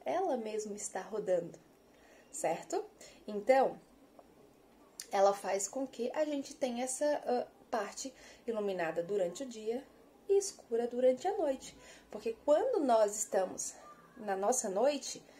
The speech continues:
sem o Sol, é porque o nosso lado da Terra está de costas pro Sol. Então, está sendo iluminado outro lado do planeta, outra, outro lugar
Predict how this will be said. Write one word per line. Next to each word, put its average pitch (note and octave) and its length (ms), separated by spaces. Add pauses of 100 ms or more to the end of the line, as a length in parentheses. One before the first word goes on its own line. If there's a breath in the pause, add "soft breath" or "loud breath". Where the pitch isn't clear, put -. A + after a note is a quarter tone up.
(200 loud breath)
sem A#3+ 280
o G3 60
Sol, C4 280
é A#3+ 60
porque A3 300
o A3 60
nosso C4 460
lado G#3+ 280
da F#3 120
Terra B3+ 280
está C4+ 240
de D4 120
costas C#4 680
pro G3 180
Sol. - 360 (680 loud breath)
Então, G3+ 320
está B3+ 220
sendo A#3+ 260
iluminado A#3 600 (160)
outro D4 800
lado A3+ 340
do B3 120
planeta, D#4 640
outra, D#4 580 (720 loud breath)
outro C4 400 (600)
lugar G#3 540